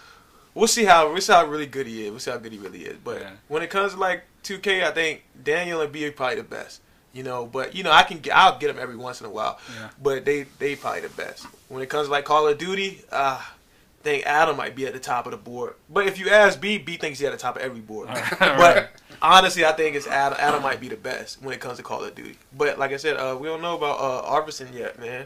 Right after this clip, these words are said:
Speaker 1: We have to see.
Speaker 2: Yeah. I mean, did you know? Do you know what League of Legends is?
Speaker 1: Nah, but I heard he had a, he was in the finals or something. Uh,
Speaker 2: Yeah, in the region.
Speaker 1: Yeah, and he said he lost <laughs> really bad.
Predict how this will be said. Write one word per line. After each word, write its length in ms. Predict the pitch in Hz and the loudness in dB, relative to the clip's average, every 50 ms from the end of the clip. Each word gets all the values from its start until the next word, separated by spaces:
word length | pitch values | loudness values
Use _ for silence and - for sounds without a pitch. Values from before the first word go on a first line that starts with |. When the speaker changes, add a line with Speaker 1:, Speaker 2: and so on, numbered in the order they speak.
| 135 _ | -16 _
Speaker 1:
We 120 | - 131 135 | -10 -8 -6
have 120 | 127 127 | -6 -8
to 40 | - | -10
see. 280 | - - 151 165 - _ _ - - - - - 92 | -12 -12 -12 -12 -12 _ _ -20 -20 -20 -20 -20 -18
Speaker 2:
Yeah. 120 | 101 107 104 101 _ _ _ _ _ _ _ _ _ _ | -18 -18 -20 -20 _ _ _ _ _ _ _ _ _ _
I 100 | - 110 | -18 -14
mean, 180 | 107 107 107 107 | -12 -12 -12 -12
did 180 | 113 113 110 110 | -12 -12 -10 -10
you 60 | 110 | -8
know? 320 | 110 113 120 127 131 135 | -6 -4 -4 -4 -4 -4
Do 80 | 131 127 | -6 -6
you 60 | 131 | -4
know 80 | 139 151 | -2 -2
what 180 | 156 143 131 120 | -2 -4 -6 -6
League 220 | 123 127 131 127 | -8 -8 -6 -8
of 80 | 123 117 | -6 -4
Legends 360 | 127 131 127 139 135 131 131 | -4 -4 -4 -6 -10 -10 -12
is? 200 | 139 131 - - _ _ _ _ _ _ | -14 -16 -16 -20 _ _ _ _ _ _
Speaker 1:
Nah, 280 | 139 139 151 160 170 170 | -4 2 4 6 6 8
but 120 | 170 170 | 10 8
I 60 | 180 185 | 8 10
heard 160 | 220 254 311 | 8 6 4
he 80 | 320 311 | 6 6
had 160 | 269 226 196 | 6 6 6
a, 40 | 185 | 2
he 220 | 185 190 208 202 | 0 0 0 0
was 100 | 196 196 | 2 2
in 80 | 208 190 | 2 2
the 60 | 156 | 2
finals 400 | - - 180 208 233 233 214 175 | 2 6 8 8 8 8 6 4
or 60 | 156 | 2
something. 400 | - - 202 226 233 170 143 135 | -2 0 2 2 2 0 -2 -4
Uh, 200 | 120 127 131 131 131 156 | -2 0 2 2 2 2
Speaker 2:
Yeah, 80 | 147 127 | 2 0
in 60 | 120 | -2
the 80 | 117 117 | -2 -4
region. 320 | 123 139 151 139 117 110 104 | -4 -6 -6 -8 -10 -12 -6
Speaker 1:
Yeah, 360 | 156 165 202 226 254 247 208 156 | 0 4 4 4 6 4 4 4
and 200 | 143 139 139 143 | 2 2 0 -4
he 120 | 143 147 | -8 -4
said 160 | - 196 180 | -2 0 0
he 80 | 165 147 | 0 2
lost 480 | 139 156 185 196 180 - - - - | 6 8 10 10 10 8 4 -2 2
<laughs> 0 | |
really 200 | - 320 214 196 | 2 2 2 4
bad. 1080 | 165 135 180 180 175 185 - - - - - - 190 165 - - - 208 - - - | 2 6 6 6 6 6 4 4 2 4 8 10 8 8 8 6 0 0 2 2 0